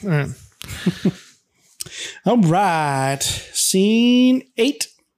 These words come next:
Speaker 2: In the backyard, we see Mike looking at a book with a picture of George Washington crossing the Delaware.
Speaker 1: Mm.
Speaker 2: As the camera pans out, we see the family in the boat posing with the waves in front of them so Mike can see how it looks.
Speaker 1: Oh.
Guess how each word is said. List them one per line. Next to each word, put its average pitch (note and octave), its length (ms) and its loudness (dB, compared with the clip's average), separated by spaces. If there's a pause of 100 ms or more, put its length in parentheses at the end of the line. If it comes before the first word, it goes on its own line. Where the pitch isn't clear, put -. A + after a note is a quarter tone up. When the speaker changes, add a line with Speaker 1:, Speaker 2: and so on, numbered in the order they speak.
(460)
Speaker 2:
In B3+ 100 2
the E4 60 4
backyard, F#3+ 500 2
we E3+ 80 4
see F3 200 2
Mike F#3 400 2
looking F#3 420 2
at E3+ 100 2
a D3 60 0
book E3 640 0 (280)
with D#3+ 120 2
a E3 60 2
picture G3+ 440 0
of C#3+ 80 -2
George D3+ 320 0
Washington D#3+ 640 0
crossing C3+ 440 -2
the B2 80 0
Delaware. E3+ 600 -2
Speaker 1:
Mm. C3 640 -4
Speaker 2:
As D#3+ 120 2
the E3 80 0
camera C4+ 320 2
pans F#3 360 0
out, C#3+ 260 0
we E3+ 100 2
see G3+ 200 0
the E3+ 120 2
family G#3+ 540 2
in G#3+ 100 0
the A#3 80 4
boat D#3 380 -2
posing D#3 500 2
with F3 180 0
the C#4 100 2
waves C#3+ 420 0 (320)
in D#3 100 0
front E4+ 240 0
of F#3+ 80 4
them C#3+ 300 2 (260)
so - 160 -2
Mike A#3+ 280 0
can E3+ 120 0
see D3+ 200 0
how C3 160 0
it - 60 -10
looks. - 480 -4 (120)
Speaker 1:
Oh. D3+ 840 -2